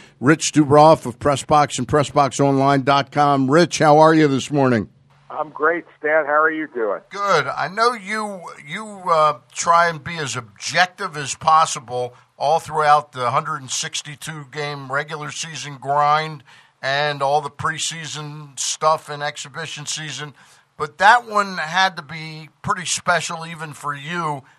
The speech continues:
Speaker 1: as an objective observer last night.
Speaker 2: Yeah, we're, you know, you don't see very many game-ending grand slams, especially ones that, you know, bring you from a, uh, uh, bring you from a deficit to a,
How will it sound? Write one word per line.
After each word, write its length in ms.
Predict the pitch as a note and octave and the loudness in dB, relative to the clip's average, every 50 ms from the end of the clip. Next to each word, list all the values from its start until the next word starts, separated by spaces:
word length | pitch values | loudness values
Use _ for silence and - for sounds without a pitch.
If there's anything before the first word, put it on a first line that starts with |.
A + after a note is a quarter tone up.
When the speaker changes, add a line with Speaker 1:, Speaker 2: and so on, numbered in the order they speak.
| _ _ - | _ _ -10
Speaker 1:
as 220 | - - A#2 C#3 | -10 -8 -8 -8
an 80 | C#3+ C3+ | -10 -12
objective 680 | A#2+ A2 _ - - C#3+ E3+ F3 F3 - E3+ D3 B2 | -12 -16 _ -10 -4 -2 -2 -2 -2 -4 -10 -10 -10
observer 600 | A#2+ A#2 G#2+ G2+ G2 B2+ C3 B2+ A#2+ G#2+ A#2 A#2 A#2 | -12 -14 -14 -8 -4 -2 -2 -2 -2 -4 -6 -6 -4
last 380 | A#2 A#2 A2+ A2 G#2 - - A#2 | -4 -4 -6 -6 -8 -12 -10 -10
night. 200 | A2 G2+ F#2 F2+ _ _ _ _ _ _ _ _ _ _ _ _ _ _ _ - - - _ _ - | -10 -10 -10 -14 _ _ _ _ _ _ _ _ _ _ _ _ _ _ _ -20 -20 -20 _ _ -8
Speaker 2:
Yeah, 260 | F#4+ G#3+ G#3 G3 F#3+ | -4 0 4 4 4
we're, 380 | G3 G3 F3+ F3+ F3+ F3+ D#3 - _ - _ _ - | 2 2 -2 -2 -2 -2 -6 -10 _ -20 _ _ -10
you 80 | E3 | -4
know, 100 | D#3+ E3 | -2 -2
you 100 | D#3 D3+ | 0 0
don't 200 | D3+ E3+ F#3 F3+ - - - | 0 0 0 -2 -4 -10 -10
see 140 | D#3+ E3+ E3+ | -10 -10 -8
very 300 | C3+ A#2 C3+ C3+ C3 B2+ | -2 0 2 2 2 0
many 260 | B2 B2+ B2+ B2+ A#2+ | -4 -6 -8 -8 -10
game-ending 600 | G#2 G#2 A#2 B2+ C3 C3 C3 C3 B2+ C3 B2 A2 | -12 -10 -10 -10 -8 -6 -8 -6 -6 -8 -8 -4
grand 320 | G2+ A2+ A#2+ B2 B2 A2 - - - | -2 -2 0 0 -2 -4 -8 -10 -6
slams, 420 | B2+ C3+ D3 D3 C3 A2+ G2 - - - _ | -2 -2 0 0 -2 -2 -6 -10 -20 -20 _
especially 460 | _ - B2 B2 - - B2 A2+ A2+ | _ -6 -6 -6 -6 -8 -12 -12 -12
ones 320 | G#2+ G2+ G#2+ A2+ A2+ A2+ G#2+ _ - | -12 -10 -8 -8 -8 -10 -12 _ -8
that, 120 | G#2 G2 - _ _ _ _ _ _ _ _ - | -8 -8 -10 _ _ _ _ _ _ _ _ -10
you 80 | A3+ | -4
know, 140 | G#3+ G#2+ G#2 | -2 -2 -2
bring 320 | F#2+ - B2 A#2+ A#2+ A#2+ A#2 | 0 0 0 0 0 0 -2
you 80 | G2+ - - | -4 -4 -2
from 200 | A2 G#2+ G2+ G2 | -2 -2 0 0
a, 240 | F#2 F#2 F#2 F#2 F#2 | 0 0 0 0 0
uh, 260 | F2+ F2 E2+ F2+ E2 - _ - - _ _ _ - - | 2 2 2 2 0 -2 _ -20 -20 _ _ _ -14 -10
uh, 200 | D2+ D#2+ F#2 - - - - - | -8 -8 -8 -8 -10 -14 -8 -4
bring 200 | A#2+ A#2 A#2 A2+ | -4 -4 -4 -4
you 80 | G#2+ G#2 - - | -12 -12 -10 -10
from 140 | G#2+ G#2 | -8 -8
a 60 | G#2 F2+ | -8 -4
deficit 680 | - A2 A#2 A#2+ - - G#2+ - - - G2 F#2 - _ - | 0 2 2 2 2 -2 -6 -6 -4 -6 -6 -6 -6 _ -8
to 200 | - G#2 G2+ G2 | -4 -2 2 4
a, 180 | G2 F#2+ F#2+ | 4 4 2